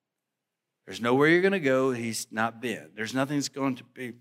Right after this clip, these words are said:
happen to you that's not been sifted. There's no shocks on his face about anything in your life. Notice what the rest of that verse says, "And no one will attack you to harm you,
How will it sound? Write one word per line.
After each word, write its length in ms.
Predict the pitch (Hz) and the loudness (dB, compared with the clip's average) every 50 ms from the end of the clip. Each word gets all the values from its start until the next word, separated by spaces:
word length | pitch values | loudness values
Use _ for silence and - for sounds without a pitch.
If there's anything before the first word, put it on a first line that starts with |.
| _ _ _ _ _ _ _ _ | _ _ _ _ _ _ _ _
happen 380 | - - 117 131 127 151 135 | -2 0 0 0 0 -2 0
to 40 | 131 | 2
you 140 | 135 156 175 | 2 2 2
that's 240 | - - - - - | 0 -4 -10 -8 -6
not 180 | 131 123 120 | -6 -4 -4
been 140 | 135 139 131 | -4 -2 -2
sifted. 420 | 127 - 170 175 170 - 170 160 131 | 0 0 0 0 0 -2 -6 -6 -4
There's 180 | 127 127 127 | -6 -6 -4
no 140 | 156 160 156 | -4 -4 -4
shocks 580 | 143 - - - 190 175 165 170 170 - - - | -2 -2 0 2 2 2 2 2 0 -2 -4 -4
on 120 | 165 151 | -4 -4
his 240 | 156 165 156 - - | -2 -4 -4 -4 -4
face 340 | - 139 135 135 131 127 - | -2 0 0 0 -2 -4 -6
about 240 | 104 107 101 98 | -6 -6 -4 -4
anything 400 | 104 117 135 151 151 151 147 143 | -2 -2 -2 -2 -2 -4 -6 -4
in 140 | 139 135 135 | -4 -4 -4
your 160 | 127 120 117 | -4 -6 -6
life. 540 | 113 107 95 85 80 76 80 - - - - _ _ _ _ _ _ _ _ _ _ _ _ _ _ _ _ _ _ _ _ _ _ _ _ _ _ - | -8 -8 -8 -10 -12 -14 -16 -16 -18 -18 -18 _ _ _ _ _ _ _ _ _ _ _ _ _ _ _ _ _ _ _ _ _ _ _ _ _ _ -4
Notice 280 | 170 196 240 247 240 294 | 0 0 0 0 0 -4
what 80 | - | -2
the 80 | - 226 | 0 0
rest 180 | 226 214 - | 0 2 2
of 60 | 208 180 | 0 0
that 60 | 165 | 2
verse 200 | 185 185 - - | 2 2 2 2
says, 240 | - 190 185 180 170 | 2 2 0 0 0
"And 220 | 135 131 131 139 | 0 0 0 2
no 180 | 156 185 220 233 | 4 4 6 6
one 180 | 220 220 214 | 4 4 2
will 120 | 190 165 151 | 2 0 0
attack 480 | 139 - 151 170 165 165 170 170 - | 0 0 0 0 2 2 0 -2 -4
you 160 | 175 175 175 | -6 -6 -6
to 180 | 175 - 139 113 | -2 0 0 0
harm 340 | 104 131 139 139 147 151 156 | 2 2 2 2 2 0 0
you, 280 | 156 170 180 185 185 | -2 -4 -4 -6 -8